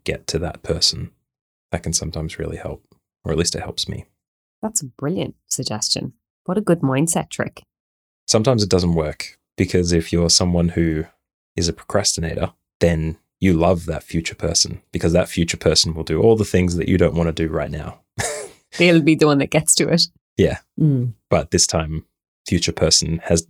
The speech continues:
Speaker 1: already done all those things. So it makes you feel better about doing the things now or not having done them now,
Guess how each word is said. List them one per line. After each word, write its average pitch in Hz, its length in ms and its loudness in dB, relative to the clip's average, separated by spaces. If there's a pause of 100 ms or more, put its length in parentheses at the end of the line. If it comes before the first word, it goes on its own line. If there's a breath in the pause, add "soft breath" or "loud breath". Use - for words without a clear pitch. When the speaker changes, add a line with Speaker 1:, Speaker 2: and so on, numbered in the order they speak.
Speaker 1:
already 87 280 4
done 85 220 0
all 76 120 -2
those 71 240 -2
things. - 380 -6 (460)
So - 100 -4
it 85 60 0
makes 78 200 -2
you 82 60 0
feel 82 200 2
better 80 280 0
about 76 280 -4
doing 78 220 -4
the 82 80 -10
things - 320 -8
now 80 320 -10 (240)
or 82 400 -6 (580)
not 120 180 0
having 82 280 -2
done 80 160 -8
them 80 120 -10
now, 82 300 -10